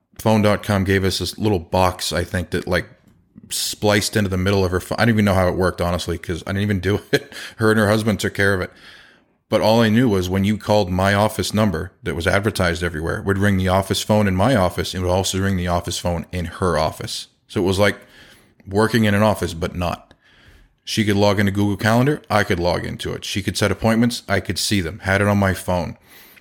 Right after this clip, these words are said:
Um, I had the QuickBooks app on my phone, and I would s-, write an invoice, an estimate. She could see it on her computer in her house. It was like magic,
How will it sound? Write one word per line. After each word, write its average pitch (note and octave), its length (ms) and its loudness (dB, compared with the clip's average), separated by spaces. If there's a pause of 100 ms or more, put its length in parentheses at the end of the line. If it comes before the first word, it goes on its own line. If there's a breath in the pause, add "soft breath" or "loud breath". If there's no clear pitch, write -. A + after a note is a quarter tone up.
(220 loud breath)
Um, D#2+ 200 -6
I F2 40 -2
had G2 140 0
the - 80 -4
QuickBooks - 540 -4
app G2 260 0
on A#2 100 4
my A2+ 180 4
phone, A#2 300 2
and G#2 120 2
I F#2+ 40 4
would F#2 160 0
s-, - 180 -10
write G2+ 220 2
an G2 80 0
invoice, G#2+ 400 2
an G2 100 0
estimate. A2+ 380 0
She - 240 -2
could F#2 200 -4
see - 280 2
it G2+ 140 0
on F#2+ 100 -2
her G#2 160 2
computer F#2+ 420 -2
in E2+ 140 -4
her G2 200 2
house. E2+ 300 -2
It - 120 -2
was F#2+ 160 0
like F#2 260 0
magic, F2+ 720 -2